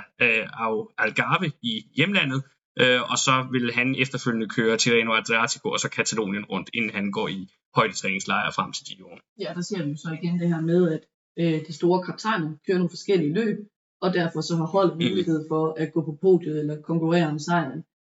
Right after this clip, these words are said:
Speaker 2: i, øh, rigtig mange forskellige af de store
Speaker 1: Mhm.
Speaker 2: løb, i stedet for at de sender alle stjernerne til de samme løb. Så det synes jeg giver god mening, ligesom
Speaker 1: Super.
Speaker 2: at gøre på, på Jumbo og sprede, øh, sig ud, øh, over mange løb, når man har så, øh, så, så dybt,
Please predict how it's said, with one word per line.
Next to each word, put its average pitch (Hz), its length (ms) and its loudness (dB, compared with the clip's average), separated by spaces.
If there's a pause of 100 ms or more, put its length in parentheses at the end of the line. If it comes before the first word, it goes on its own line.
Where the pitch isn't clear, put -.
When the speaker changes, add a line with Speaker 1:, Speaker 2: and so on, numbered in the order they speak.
(200)
Speaker 2:
i, 185 240 4
øh, 156 120 0
rigtig 170 260 2
mange 170 260 4
forskellige 175 480 2
af 143 60 -2
de 147 120 -2
store 170 260 2
Speaker 1:
Mhm. 170 80 4
Speaker 2:
løb, 160 120 0
i 147 40 -6
stedet 170 200 -2
for 151 60 -2
at 147 40 -4
de 147 120 -4
sender 151 220 0
alle 156 200 0
stjernerne 151 420 -4
til 156 140 -4
de 147 100 -6
samme 147 300 -2
løb. 135 140 -2
Så - 80 -4
det 160 120 -2
synes 165 180 -2
jeg 156 160 -4
giver 165 120 0
god 185 220 4
mening, 165 300 2
ligesom 143 400 -4 (300)
Speaker 1:
Super. 131 240 4
Speaker 2:
at - 60 -2
gøre 170 240 2
på, 165 280 2
på 175 60 0
Jumbo 165 320 4
og 151 100 2
sprede, 160 540 2
øh, 143 180 -2 (540)
sig 190 180 0
ud, 196 280 0
øh, 151 280 2
over 156 340 2
mange 151 220 0
løb, 147 180 0 (100)
når 143 80 -2
man 156 100 0
har 180 180 2
så, 156 180 -6 (180)
øh, 143 180 -8 (180)
så, - 420 -8 (260)
så 180 180 -2 (120)
dybt, 202 340 -2